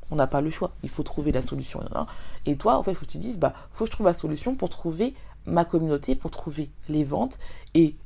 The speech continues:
des fois aussi, vous ne compreniez pas quel est votre client idéal parce que vous restez dans des questions de base telles que, « Ouais, mon client de base, mon client, c'est une femme de vingt-six à,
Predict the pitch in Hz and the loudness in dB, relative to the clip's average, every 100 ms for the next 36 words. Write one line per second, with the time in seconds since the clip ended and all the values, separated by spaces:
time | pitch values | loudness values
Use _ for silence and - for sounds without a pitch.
0 | - 151 185 180 - 190 208 - 160 139 | -10 -2 2 2 0 4 4 4 0 -2
1 | - 208 294 - - - - - - - | -6 -6 -6 -6 -10 -10 -10 -10 -12 -14
2 | - - 160 165 160 147 - 247 226 196 | -14 -6 -2 2 2 2 0 -2 2 2
3 | 165 156 143 208 285 - - - - - | 2 -2 0 0 -2 -8 -12 -12 -12 2
4 | 190 156 175 262 160 151 - 147 - 175 | 4 4 2 0 -2 -4 -4 -6 -2 0
5 | 151 143 151 247 165 - 143 135 160 165 | 0 2 2 2 0 -2 -6 -4 -4 -4
6 | 175 143 135 - - - 143 135 135 151 | -2 -2 -2 0 2 2 0 -2 2 4
7 | 247 - 139 139 160 208 - - - - | 4 2 -2 0 0 0 0 -10 -12 -12
8 | - - - 180 185 180 165 - 180 165 | -12 -6 2 4 4 0 -4 -4 -4 -2
9 | 170 165 170 165 180 - 175 170 196 180 | -4 -4 -2 0 -2 -2 -4 -4 -4 -2
10 | 170 202 180 - 170 - 165 170 180 - | -2 -2 -6 -4 -4 0 0 2 4 2
11 | - - - 165 160 160 175 170 - - | 4 2 2 2 2 2 0 -2 -6 -8
12 | 190 - - - - - - 85 82 | -8 -8 -14 -14 -14 -2 2 2 0